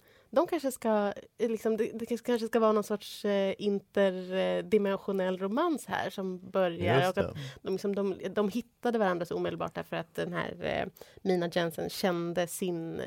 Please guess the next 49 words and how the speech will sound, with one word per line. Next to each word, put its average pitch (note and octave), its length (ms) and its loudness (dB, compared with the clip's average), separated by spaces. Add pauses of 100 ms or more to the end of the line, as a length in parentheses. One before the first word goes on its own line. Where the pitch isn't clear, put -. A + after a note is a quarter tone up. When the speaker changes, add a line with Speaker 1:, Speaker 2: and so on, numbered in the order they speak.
(220)
Speaker 1:
planets, - 720 -8
eller F#3 140 -2
sin F3 200 -4
dimensions F#2 680 -4
Speaker 2:
Mm. - 100 -6
Speaker 1:
Eva - 100 -4
Hamilton - 340 -8
och - 60 -12
sådär. - 180 -6
Så G3 80 -6
det G#3 120 2
var, G#3+ 200 4
det A3 120 2
var A#3 80 2
ändå, G#3 300 2 (380)
då - 60 -14
kände G#3+ 200 2
jag, G3 80 4
okej, A3+ 120 0
men A3+ 60 2
det A3+ 60 4
här D4+ 140 4
kanske D4 180 -2
kan C4+ 120 0
bli F#3 120 2
någonting, F3 240 -2
det F#3+ 60 -2
här G#3+ 80 -2
kanske A3 200 -2
blir G3 140 2
en G3+ 100 2
annan G#3+ 260 2
typ - 140 -4
av D#3 80 -4
historia D#3+ 680 -4
och - 240 -4 (720)
så G3 60 -2
där, D#3+ 120 2
tänkte E3+ 240 -2
jag, E3 140 0
färgad F#3+ 420 4
då F3 160 2
av E3 80 2
att E3+ 100 -6
jag E3 120 0
redan E3+ 200 -2
hade E3+ 180 -4
sett, - 340 -2 (180)
eh, F3 400 0